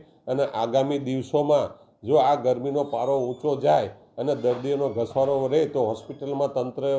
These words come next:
કેવી વ્યવસ્થા ક-, કરશે એની અમે સમીક્ષા કરી, બધી ચર્ચા વિચારણા કરી અને કાલે તાત્કાલિક ધોરણે જે ઇમરજન્સી મેડિકલ બિલ્ડિંગ છે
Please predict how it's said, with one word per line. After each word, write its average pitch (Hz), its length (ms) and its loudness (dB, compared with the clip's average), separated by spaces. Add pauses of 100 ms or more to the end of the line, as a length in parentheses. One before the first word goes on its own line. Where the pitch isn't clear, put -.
(480)
કેવી 147 200 -2
વ્યવસ્થા 139 460 -2
ક-, 120 300 -2
કરશે 131 560 -2 (160)
એની 131 160 0
અમે 131 200 0
સમીક્ષા 127 520 -2
કરી, 135 260 -2
બધી 123 260 -4
ચર્ચા 123 340 -2
વિચારણા 139 440 0
કરી 147 300 -2 (340)
અને 131 200 0
કાલે 131 300 0
તાત્કાલિક 147 760 0 (720)
ધોરણે 131 440 2 (420)
જે 110 140 -2
ઇમરજન્સી 139 760 -2
મેડિકલ 131 720 -4
બિલ્ડિંગ 131 500 -4
છે 135 380 0